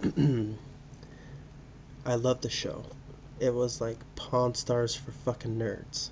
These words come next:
you know what I'm saying? And, uh, it was just a cool, true, honest show. Brian Johnston, amazing guy. All of you guys over there at, at, uh,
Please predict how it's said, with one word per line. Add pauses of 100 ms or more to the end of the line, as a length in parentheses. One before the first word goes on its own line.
(120)
you
know
what
I'm
saying? (1800)
And,
uh,
it
was
just (1080)
a (380)
cool,
true,
honest
show. (920)
Brian
Johnston, (1200)
amazing
guy. (640)
All
of
you
guys
over
there
at,
at, (200)
uh,